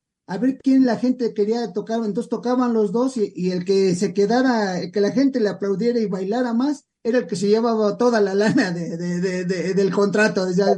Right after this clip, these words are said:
yo me llevo todo. Eh, o sea, pero había, había, era tu, tu pelea era por,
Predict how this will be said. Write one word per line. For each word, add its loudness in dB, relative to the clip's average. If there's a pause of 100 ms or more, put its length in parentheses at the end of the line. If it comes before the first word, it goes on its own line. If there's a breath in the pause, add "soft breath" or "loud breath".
(300)
yo 2
me 4
llevo 2
todo. 0 (540)
Eh, -14 (200)
o 0
sea, 2
pero 2
había, 2 (300)
había, 0
era -2
tu, -6
tu -4
pelea 4
era 2
por, -4